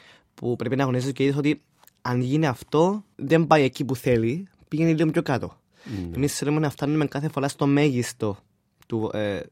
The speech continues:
Speaker 1: της προπόνησης.
Speaker 2: Μμμ.
Speaker 1: Ε, θέλουμε το να είμαστε κουρασμένοι, να,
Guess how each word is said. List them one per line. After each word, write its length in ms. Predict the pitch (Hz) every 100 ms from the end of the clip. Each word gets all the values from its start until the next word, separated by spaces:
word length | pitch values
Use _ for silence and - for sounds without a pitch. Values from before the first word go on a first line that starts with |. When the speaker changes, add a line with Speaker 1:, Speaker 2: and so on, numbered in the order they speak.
| _ - -
Speaker 1:
της 160 | 127 -
προπόνησης. 640 | 120 98 101 95 90 - -
Speaker 2:
Μμμ. 120 | 92 98 127 -
Speaker 1:
Ε, 320 | - 113 113 113
θέλουμε 340 | 139 139 147
το 100 | 139
να 400 | 131 131 127 120
είμαστε 460 | 131 139 - 143 147
κουρασμένοι, 600 | 135 120 117 113 131 117
να, 300 | 110 113